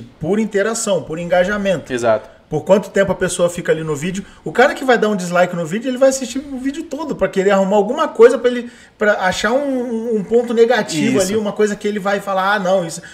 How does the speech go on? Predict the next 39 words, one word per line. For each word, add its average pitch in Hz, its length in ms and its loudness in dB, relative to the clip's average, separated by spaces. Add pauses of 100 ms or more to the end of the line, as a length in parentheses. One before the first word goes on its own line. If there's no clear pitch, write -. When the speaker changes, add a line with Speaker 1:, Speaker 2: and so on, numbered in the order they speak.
Speaker 1:
Pô, - 100 -2
cara, 139 160 -2
eu 135 60 -2
fiz 220 180 -6
um 208 80 -2
vídeo 156 300 -8
um - 40 -10
tempo 143 200 -6
atrás, 139 400 -4 (440)
é, 135 340 2
na 139 100 -2
época 151 240 0
do 151 600 -6
lançamento 151 400 -8
do 151 120 -10
Galaxy 143 320 -2
Note 151 240 -6
dez. 120 400 -4
Speaker 2:
Uhum. 131 340 -6
Speaker 1:
Aí 147 240 0
a 165 60 4
Samsung 180 320 -6
sempre 185 260 -6
lança 147 260 -4
o 139 40 -4
Note 139 260 -6
dez 208 320 4
e 254 40 -6
o 240 40 -6
Note 226 220 -6
dez 208 180 -2
Plus, 147 420 0
ou 135 220 -4
no 127 120 -8
caso 147 280 -4
o 131 100 -2
S 139 200 -4
vinte, 147 320 -14
enfim. 135 280 -10